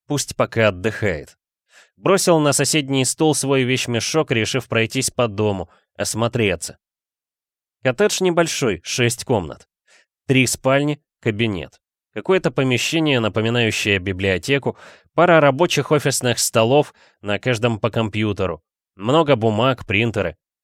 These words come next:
А в этой комнате еще техника. Камеры показывают на мониторах двор. Стоит сервер, всякий хлам на полках. Ладно, ничего интересного. Надо с пацаном поговорить. Перетащив его на диван в том же холле, я уселся напротив, в кресло.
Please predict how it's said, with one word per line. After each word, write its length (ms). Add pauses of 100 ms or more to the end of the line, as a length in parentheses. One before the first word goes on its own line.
(300)
А 100
в 40
этой 200
комнате 440
еще 260
техника. 600 (300)
Камеры 360
показывают 680
на 140
мониторах 560
двор. 400 (380)
Стоит 460
сервер, 540 (140)
всякий 400
хлам 420
на 80
полках. 500 (800)
Ладно, 360
ничего 500
интересного. 640 (460)
Надо 260
с 80
пацаном 600
поговорить. 600 (960)
Перетащив 580
его 240
на 120
диван 360
в 80
том 200
же 140
холле, 300
я 180
уселся 460
напротив, 600
в 200
кресло. 460